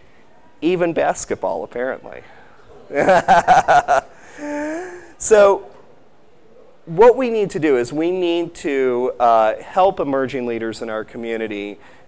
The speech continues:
develop skills like creative problem solving,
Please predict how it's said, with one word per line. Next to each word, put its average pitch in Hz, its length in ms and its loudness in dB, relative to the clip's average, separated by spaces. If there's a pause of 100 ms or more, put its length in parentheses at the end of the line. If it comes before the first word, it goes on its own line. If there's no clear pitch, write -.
develop 151 500 2
skills 113 600 -4
like 110 400 -2 (260)
creative 160 480 -4
problem 127 460 -2
solving, 95 560 -6